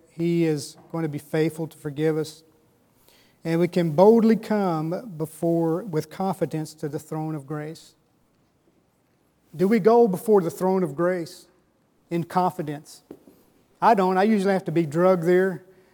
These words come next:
I usually go to the throne of grace as a last resort. But I think here in Hebrews, he's telling us this needs to be our first res-, resort. We need to be comfortable in entering into His rest,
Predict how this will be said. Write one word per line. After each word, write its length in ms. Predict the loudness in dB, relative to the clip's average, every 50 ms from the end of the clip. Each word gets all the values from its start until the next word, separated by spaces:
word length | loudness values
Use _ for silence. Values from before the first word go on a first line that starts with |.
| _ _ _ _ -4
I 60 | -2
usually 280 | 0 0 2 2 2 4
go 160 | 4 4 4
to 80 | 4
the 60 | 2 0
throne 260 | 0 0 2 2 2
of 80 | 0
grace 380 | 0 2 2 4 4 2 0 -2
as 100 | -4 -4
a 60 | -4
last 400 | -2 0 0 0 0 -2 -4 -6
resort. 480 | -8 -8 -6 -4 -4 -2 -4 -4 -8 -12 _ _ _ _ _ _ _ _ _ _ _ -20 -20 -20 _ _ _ _ _ _ _
But 100 | -2 0
I 80 | 2 2
think 200 | 2 2 2 2
here 160 | 4 4 4
in 80 | 4
Hebrews, 340 | 4 4 4 4 4 4 4
he's 160 | 0 -2 -4
telling 260 | 0 2 2 4 4 2
us 120 | 0 0
this 180 | -2 -4 -2 -2
needs 220 | -2 -2 -2 0
to 40 | 2
be 120 | 2 4
our 80 | 4 2
first 400 | 0 0 0 0 0 0 -2 -8
res-, 180 | -10 -10 -10
resort. 600 | -10 -12 -10 -8 -8 -8 -6 -6 -6 -8 -8 -12 -14 _ _ _ _ _ _ _ _ _ _ _ _ _ _ 0
We 140 | 2 4
need 160 | 4 4 4 4
to 80 | 4
be 160 | 4 2 0
comfortable 480 | 0 0 0 0 0 0 -2 -2 -2 -2
in 100 | -2 0
entering 320 | 0 0 0 0 0 -2
into 220 | -4 -4 -4 -4 -4
His 140 | -4 -4 -4
rest, 580 | -4 -2 -2 -2 -2 -4 -6 -8 -14 _ _